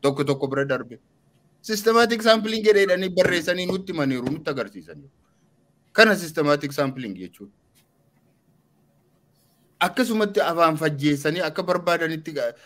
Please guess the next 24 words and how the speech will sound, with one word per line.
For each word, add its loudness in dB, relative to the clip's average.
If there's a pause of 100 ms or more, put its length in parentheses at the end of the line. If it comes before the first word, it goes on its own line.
abbaa 0
barbaadan -2
fudhatanii, -4
abbaa 0
barbaadan -2
dhiisanii -6
kana -2
research -4 (160)
geggeessine -2 (220)
yookaan -2
qorannoo 0
geggeessine -4
jechuun -10
hin -10
danda'amu. -4 (600)
Kanaatiif 0
jalqabuma 2
isaa 2
irraatii -2
jalqabe -12 (460)
samplingiin -2
isaa -8
amansiisaa -4
miti. -8